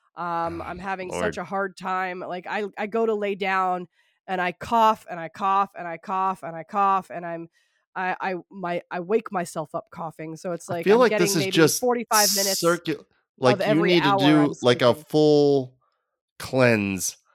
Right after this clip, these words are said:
Speaker 2: of the
Speaker 1: Yeah.
Speaker 2: house. You need, you need the, the, like, the biohazard team to come in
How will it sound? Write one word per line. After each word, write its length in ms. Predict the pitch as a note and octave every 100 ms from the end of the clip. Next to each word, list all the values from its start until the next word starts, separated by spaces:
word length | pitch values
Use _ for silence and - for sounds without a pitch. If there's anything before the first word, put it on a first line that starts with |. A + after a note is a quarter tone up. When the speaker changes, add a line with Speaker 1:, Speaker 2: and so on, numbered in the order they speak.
| _ _ _
Speaker 2:
of 180 | A2+ G#2
the 80 | G#2
Speaker 1:
Yeah. 120 | G2+
Speaker 2:
house. 380 | A2 G2+ F#2+ -
You 160 | A#2+ C#3+
need, 360 | D3 C#3+ A#2 -
you 140 | C3
need 300 | C#3+ D3 A#2+
the, 140 | A2+ -
the, 220 | A2+ A2 G#2+
like, 280 | G#2+ G#2+ -
the 60 | G2+
biohazard 920 | F#2 B2 C3 A#2 A2 A2 A2+ A2 G2
team 400 | - G#2+ G2+ G2
to 180 | - G2
come 360 | - B2 A#2
in 260 | A2+ G#2+ G#2+